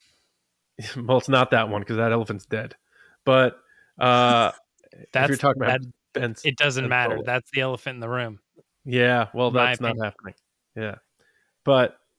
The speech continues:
Speaker 2: I think, I don't wanna speculate too much about,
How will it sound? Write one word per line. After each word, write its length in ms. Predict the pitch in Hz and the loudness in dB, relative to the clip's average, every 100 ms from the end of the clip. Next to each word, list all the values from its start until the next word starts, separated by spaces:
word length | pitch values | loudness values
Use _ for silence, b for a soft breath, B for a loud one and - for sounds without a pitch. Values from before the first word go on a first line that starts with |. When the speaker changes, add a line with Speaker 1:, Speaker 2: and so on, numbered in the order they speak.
| _ _ _ 143 | _ _ _ 2
Speaker 2:
I 160 | 147 | 2
think, 480 | 143 185 185 - - _ _ _ _ _ _ _ _ _ - | 4 4 2 0 -20 _ _ _ _ _ _ _ _ _ -6
I 80 | 185 | 4
don't 220 | 208 247 | 6 6
wanna 120 | 311 311 | 6 2
speculate 520 | - 226 190 151 - | 2 0 2 0 0
too 120 | 196 | -2
much 200 | 160 - | -2 0
about, 280 | 131 123 | 0 0